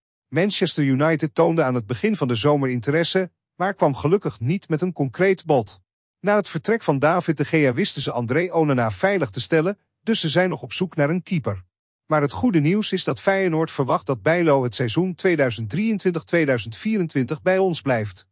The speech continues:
We hadden al plannen om zijn contract te verlengen toen er interesse kwam van United. Nu het aanbod vernieuwd is, zijn we ervan overtuigd dat het langer onder de lat zal blijven.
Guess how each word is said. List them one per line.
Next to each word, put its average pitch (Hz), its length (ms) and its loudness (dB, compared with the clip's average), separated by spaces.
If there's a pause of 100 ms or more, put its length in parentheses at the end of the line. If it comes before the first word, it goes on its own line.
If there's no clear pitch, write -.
(360)
We 151 100 0
hadden 196 220 4
al 135 120 2
plannen 175 340 0
om 147 120 -2
zijn 143 180 0
contract 160 420 -2
te 151 100 -4
verlengen 165 440 -2
toen 214 160 0
er 180 80 0
interesse 156 520 0
kwam 147 240 0
van 175 140 0
United. 165 680 0 (420)
Nu 202 200 0
het 160 120 0
aanbod 165 320 0
vernieuwd 160 380 0
is, 180 280 0 (140)
zijn 190 260 2
we 185 60 0
ervan 160 320 0
overtuigd 143 640 0
dat 147 120 0
het 117 140 -8
langer 170 280 0
onder 165 260 0
de 175 80 2
lat 185 240 2
zal 135 160 2
blijven. 113 520 -2